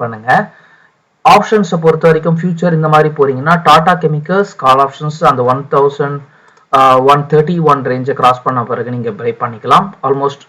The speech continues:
actually ஒன் ஒன் டூ ஃபைவே வச்சுக்கலாம், இருந்தாலும் நான் ஒரு சேஃப்டிக்காக இந்த பிரேக் அவுட் எடுத்திருக்கேன். ஓகேங்களா? அந்த ஸ்ட்ரெயிட் லைன் பிரேக் அவுட் எடுத்திருக்கேன். அதே மாதிரி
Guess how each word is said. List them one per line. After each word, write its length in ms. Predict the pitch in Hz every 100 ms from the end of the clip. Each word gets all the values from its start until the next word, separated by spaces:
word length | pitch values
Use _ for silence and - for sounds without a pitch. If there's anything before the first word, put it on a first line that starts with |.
| -
actually 240 | 120 151 143
ஒன் 100 | 147 151
ஒன் 100 | 165 160
டூ 80 | 165
ஃபைவே 260 | 151 160 165
வச்சுக்கலாம், 420 | 151 156 156 160 151
இருந்தாலும் 340 | 151 147 151 143
நான் 140 | 135
ஒரு 80 | - -
சேஃப்டிக்காக 460 | 160 151 135 127 139 131
இந்த 120 | 127 127
பிரேக் 200 | 127 139
அவுட் 160 | 127 107
எடுத்திருக்கேன். 420 | - 117 - - _ _ _ _ _ _
ஓகேங்களா? 320 | - 135 139 123
அந்த 260 | 113 123 -
ஸ்ட்ரெயிட் 240 | 135 143
லைன் 160 | 131 123
பிரேக் 180 | 117 117
அவுட் 180 | 123
எடுத்திருக்கேன். 440 | 107 - 113 - - _ _ _ _ _ _ _ _ _ - - 131
அதே 160 | 143 135
மாதிரி 240 | 131 151